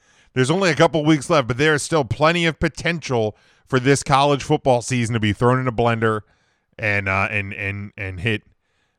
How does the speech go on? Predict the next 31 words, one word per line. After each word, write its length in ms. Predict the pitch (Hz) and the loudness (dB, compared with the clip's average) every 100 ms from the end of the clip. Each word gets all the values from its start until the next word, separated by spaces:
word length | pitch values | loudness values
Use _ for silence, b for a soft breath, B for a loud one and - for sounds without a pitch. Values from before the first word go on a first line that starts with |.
| _ | _
uh, 540 | 101 101 98 98 92 - | 0 2 2 0 -2 -8
you 400 | 92 82 113 107 | -14 -10 -6 -4
know, 280 | 87 78 73 _ _ _ _ - | -4 -8 -12 _ _ _ _ -10
and 180 | 110 | -6
to 80 | 101 | -6
mash 380 | 95 107 113 101 | -2 0 0 0
everything 400 | 113 110 101 95 | 0 0 -2 -4
up. 160 | 82 - _ _ _ _ _ _ _ _ _ _ _ _ _ _ _ _ _ _ _ _ _ _ _ _ _ _ _ _ _ - | -8 -16 _ _ _ _ _ _ _ _ _ _ _ _ _ _ _ _ _ _ _ _ _ _ _ _ _ _ _ _ _ -8
And, 140 | 170 | -4
and 300 | 180 185 185 | -4 -4 -2
going 280 | 180 226 185 | 2 2 2
back, 160 | 165 143 | -2 0
look, 280 | 127 95 - - | -4 -4 -12 -10
okay, 340 | 120 113 87 - | -4 -2 -4 -2
going 220 | 135 180 | -2 2
back 220 | 185 180 | 2 2
to 80 | 160 | 2
the 120 | 160 | 2
N 60 | 147 | 2
F 120 | 120 | 4
L 160 | 131 120 | 4 4
for 140 | 110 | 0
just 240 | 101 120 | -4 -4
one 180 | 117 113 | -4 -4
second. 360 | 95 92 - - _ _ _ _ _ _ _ _ _ _ _ _ - - | -6 -12 -12 -20 _ _ _ _ _ _ _ _ _ _ _ _ -18 -2
Can 140 | 147 | 0
we 140 | 170 190 | 0 -2
stop 440 | - 131 117 - | -2 2 2 2
also 520 | 107 110 131 117 117 b b b - | 0 0 2 2 2 b b b -2
with 240 | 110 87 | -2 0
the 280 | 107 101 | -2 -2